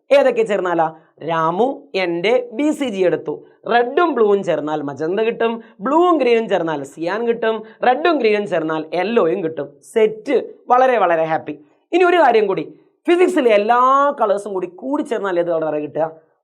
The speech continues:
നിങ്ങൾ വയലറ്റ്, ഇൻഡിഗോ, ബ്ലൂ, ഗ്രീൻ, യെല്ലോ, ഓറഞ്ച്, റെഡ്, എല്ലാ കളേഴ്സും കൂടി കൂടി ചേർന്നാൽ നമുക്ക് കിട്ടുന്ന കളറാണ് വൈറ്റ്. അതാ കിട്ടുക, വൈറ്റ്. So എല്ലാ കളറും കൂടി കൂടി ചേർന്നാൽ നമുക്ക് എന്ത് കിട്ടുന്നും കൂടി ആലോചിക്കുക, വൈറ്റ് കിട്ടുന്നും കൂടി ആലോചിക്കുക.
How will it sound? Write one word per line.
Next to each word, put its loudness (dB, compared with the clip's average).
നിങ്ങൾ 2
വയലറ്റ്, 0
ഇൻഡിഗോ, -2
ബ്ലൂ, -2
ഗ്രീൻ, -4
യെല്ലോ, 0
ഓറഞ്ച്, 0
റെഡ്, 0
എല്ലാ 4
കളേഴ്സും 0
കൂടി -6
കൂടി -6
ചേർന്നാൽ -4
നമുക്ക് -6
കിട്ടുന്ന -8
കളറാണ് -4
വൈറ്റ്. -2
അതാ -4
കിട്ടുക, -2
വൈറ്റ്. -4
So 4
എല്ലാ 2
കളറും 0
കൂടി -4
കൂടി -8
ചേർന്നാൽ -6
നമുക്ക് -10
എന്ത് -8
കിട്ടുന്നും -10
കൂടി -6
ആലോചിക്കുക, -6
വൈറ്റ് -4
കിട്ടുന്നും -10
കൂടി -4
ആലോചിക്കുക. -6